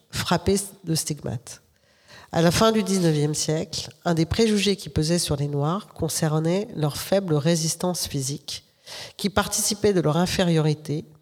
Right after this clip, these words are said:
par rapport au corps blanc. Les performances sportives ont été un moyen d'inverser les représentations et de contester en acte le racisme.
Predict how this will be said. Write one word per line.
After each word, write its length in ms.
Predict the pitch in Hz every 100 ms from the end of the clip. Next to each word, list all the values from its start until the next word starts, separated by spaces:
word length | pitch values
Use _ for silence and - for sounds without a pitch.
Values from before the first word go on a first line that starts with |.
| _
par 120 | 165
rapport 320 | 151 147 175
au 40 | 160
corps 440 | - 160 - -
blanc. 160 | 135 120 - _ _ _ _ _ - - - -
Les 80 | 170
performances 580 | 214 202 208 190 175
sportives 640 | - 190 170 - 160 185 - - -
ont 100 | 170
été 280 | 175 -
un 80 | 151
moyen 340 | 147 151 147 139
d'inverser 640 | 175 170 165 - 151 - -
les 100 | 160
représentations 880 | 151 156 165 160 156 160 - - - -
et 80 | 160
de 120 | 160
contester 680 | - 214 185 156 - 139 - _ -
en 200 | 190 190
acte 440 | 139 135 - - - _ _ _ _ _
le 160 | 170
racisme. 640 | 156 151 - 131 135 -